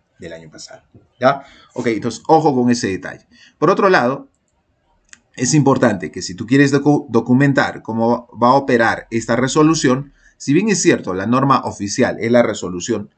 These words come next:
doscientos setenta y uno dos mil diecinueve, la norma hace referencia a esta resolución porque esta resolución es la que dio lugar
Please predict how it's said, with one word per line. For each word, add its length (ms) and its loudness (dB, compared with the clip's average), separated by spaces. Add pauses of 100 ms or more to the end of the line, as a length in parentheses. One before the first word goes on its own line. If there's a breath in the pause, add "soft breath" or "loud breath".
(140)
doscientos 420 -4
setenta 360 -6
y 100 0
uno 320 2
dos 200 -12
mil 120 -8
diecinueve, 580 -2 (300 soft breath)
la 180 -4
norma 460 2 (280)
hace 280 0
referencia 640 -8
a 200 -4
esta 220 -4
resolución 640 -4
porque 240 -10
esta 200 -4
resolución 600 -6
es 100 -8
la 140 -8
que 120 -12
dio 160 -6
lugar 340 -2